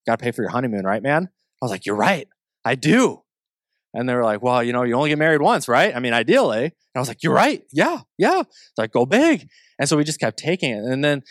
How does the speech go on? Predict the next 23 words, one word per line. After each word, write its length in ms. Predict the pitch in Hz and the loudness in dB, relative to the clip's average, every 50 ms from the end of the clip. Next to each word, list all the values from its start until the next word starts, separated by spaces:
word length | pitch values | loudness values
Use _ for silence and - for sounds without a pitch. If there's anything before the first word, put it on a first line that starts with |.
| - - _ | -20 -10 _
you 80 | - 180 | 0 0
know, 60 | 160 | 2
you're 240 | 143 139 139 139 139 | 2 4 4 4 4
at 180 | 135 127 - | 2 2 0
the, 140 | - 131 120 120 _ _ - | 0 -2 -2 -2 _ _ 0
the, 240 | 127 123 120 113 113 | 2 2 2 2 0
the 120 | 117 120 | 0 0
diamond 440 | 120 117 110 117 123 127 123 120 113 | 2 2 4 4 4 2 0 -2 -4
store 260 | - - 120 113 110 | -2 0 2 2 4
and 100 | 107 107 | 4 2
I'm 60 | 107 | 4
buying 340 | 104 110 117 117 117 113 110 | 4 4 4 4 2 2 2
a 80 | 107 104 | 2 4
ring 320 | 104 113 117 117 113 107 | 4 4 4 4 2 0
to 80 | 98 113 | 0 0
ask 200 | 107 107 - - | 0 0 -2 -2
Megan 440 | 113 104 104 107 107 104 104 101 95 - | -2 -2 -2 0 0 0 0 -2 -4 -6
to 100 | - 98 | -6 -2
marry 320 | 92 101 117 135 135 123 | 0 2 4 4 4 2
me. 240 | 110 101 95 98 98 | 2 2 2 2 0
And 100 | 95 95 | 0 0
he's 140 | 101 104 95 | -2 -4 -6
like, 100 | 82 | -10